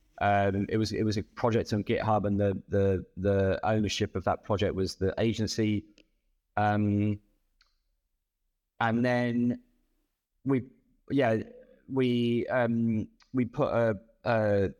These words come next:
a paid version of the A P I up online, um, and started slowly getting a trickle of what we now call SaaS customers, 'cause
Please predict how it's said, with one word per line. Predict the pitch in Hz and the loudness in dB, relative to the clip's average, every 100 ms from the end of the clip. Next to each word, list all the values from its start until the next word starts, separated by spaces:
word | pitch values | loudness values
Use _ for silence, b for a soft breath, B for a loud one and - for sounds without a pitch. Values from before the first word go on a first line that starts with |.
| - | -10
a | 110 | -10
paid | - 135 127 110 - - _ _ | -2 0 2 -2 -6 -20 _ _
version | 110 117 117 107 113 | -6 0 0 0 -2
of | 104 | -2
the | 110 | 0
A | 110 107 | 0 0
P | - | 0
I | 104 104 101 | 0 2 2
up | 101 - | 0 -2
online, | 104 101 101 101 101 98 - - | 0 2 2 2 0 -2 -6 -4
um, | 101 98 98 95 95 95 - _ _ _ | 0 2 2 0 0 -2 -6 _ _ _
and | 101 98 98 95 95 95 | 0 2 2 0 0 -2
started | - - 107 78 - - _ _ _ _ _ | -6 -2 0 0 -2 -10 _ _ _ _ _
slowly | - - 117 104 95 | -20 -2 2 2 2
getting | 101 80 | 0 0
a | 95 | -4
trickle | - 110 - | -4 -4 -2
of | 95 - _ _ _ _ _ _ | -4 -4 _ _ _ _ _ _
what | 113 110 | -2 0
we | 107 | 2
now | 104 | 0
call | 98 101 95 | -2 -4 -8
SaaS | - 117 98 | -2 -2 0
customers, | - 95 - 95 90 | -2 -2 0 -2 -2
'cause | 104 95 | -6 -8